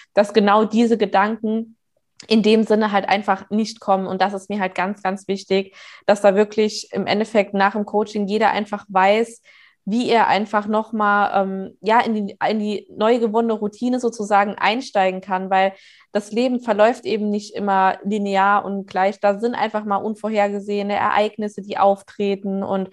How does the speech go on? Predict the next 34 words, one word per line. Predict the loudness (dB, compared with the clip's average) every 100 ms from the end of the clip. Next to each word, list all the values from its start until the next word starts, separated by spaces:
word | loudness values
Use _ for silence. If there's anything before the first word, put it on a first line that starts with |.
| -14 -16 -2
auch | 2
einfach | 2 2
mal | 2 0
Phasen, | 2 2 2 0
in | 2
denen | 0
es | 0
halt | -2 -2
auch | -2
weniger | -4 -4 0 -2
gut | 0 -6 -2
läuft. | -2 0
Das | -6 -6
ist | -4
aber | -2 0
auch | -2 -2
voll | -2
okay. | -2 -6 -6 -6
Ich | -8 -4
meine, | -2 -2
wir | 0
kennen | 0 2 0
das | -2 0
alle. | 0 0 -2 -10 -20 _
Mal | 0 2
hat | 2 0
man | -2
irgendwie | -2 -2 -4 -4
super | -6 -4 -4
viel | -4 -10
Stress | -6 -4 -2
im | -4 -4
Alltag, | 0 0 0 0 2 2 0
ähm, | -2 -2 -2